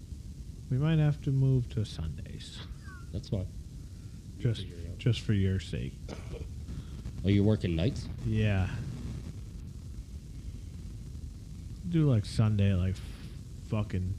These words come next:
Speaker 1: three in the afternoon or something. It's good to have a small scheduling change coming.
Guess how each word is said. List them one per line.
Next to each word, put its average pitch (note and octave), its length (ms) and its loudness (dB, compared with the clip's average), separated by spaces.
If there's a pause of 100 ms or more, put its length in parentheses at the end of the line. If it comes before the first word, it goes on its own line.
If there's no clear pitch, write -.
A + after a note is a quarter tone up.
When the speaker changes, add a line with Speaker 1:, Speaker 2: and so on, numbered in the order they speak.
(140)
Speaker 1:
three G2+ 260 2
in G2+ 100 4
the F#2 160 2
afternoon F#2+ 520 2
or G2 40 0
something. G2 420 0 (800)
It's - 80 -10
good C#4+ 140 6
to G#3 60 10
have G3 120 10
a E3+ 60 4
small E3 280 8
scheduling A#2+ 560 6
change A2+ 280 4
coming. A2+ 300 6